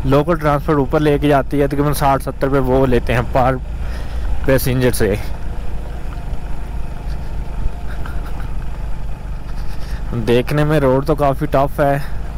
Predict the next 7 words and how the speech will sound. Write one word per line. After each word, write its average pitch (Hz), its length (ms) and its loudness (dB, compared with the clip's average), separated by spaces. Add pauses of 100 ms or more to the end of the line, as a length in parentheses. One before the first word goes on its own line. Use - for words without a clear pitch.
(1040)
देखते 143 360 2
हैं 143 160 2
जी 139 140 0
क्या 143 280 2
scene 139 240 0
होता 123 280 0
है। 127 280 2